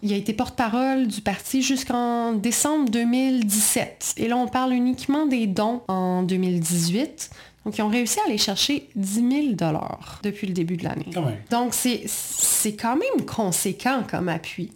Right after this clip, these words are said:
Speaker 2: Ben, il, Rambo doit avoir un assez bon réseau sur la Côte-Nord, puis même un peu partout au Québec, puis là, dans l'Est du Québec, à tout le moins.
Speaker 1: Donc, euh, lorsque je suis allée voir le site web, hier, le vingt-huit août,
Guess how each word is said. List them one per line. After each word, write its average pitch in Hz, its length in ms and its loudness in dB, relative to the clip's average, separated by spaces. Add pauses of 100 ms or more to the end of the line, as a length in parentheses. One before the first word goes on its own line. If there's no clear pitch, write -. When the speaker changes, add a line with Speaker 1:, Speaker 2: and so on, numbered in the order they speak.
(200)
Speaker 2:
Ben, 165 160 0
il, 147 880 0
Rambo 160 320 2
doit 156 180 0
avoir 143 320 2
un 131 60 -2
assez 143 160 -2
bon 143 180 2
réseau 139 240 2
sur 143 140 -4
la 127 80 -4
Côte-Nord, 127 480 -6
puis - 140 -10
même 117 180 -6
un 120 60 -6
peu 117 120 -8
partout 123 260 -8
au 117 40 -4
Québec, - 400 -10
puis 135 140 -8
là, 135 60 -4
dans 120 140 -4
l'Est 117 240 -8
du 135 60 -10
Québec, 131 320 -8
à 139 40 -8
tout 127 120 -12
le 127 80 -8
moins. 139 140 -10 (1000)
Speaker 1:
Donc, 254 360 0
euh, 233 400 2
lorsque 254 300 0
je 330 80 0
suis - 180 0
allée 190 240 2
voir 196 720 -2 (160)
le 196 240 0
site 214 340 -2
web, 190 480 -2 (720)
hier, 190 560 0
le 175 300 2
vingt-huit 170 720 -4
août, 240 260 2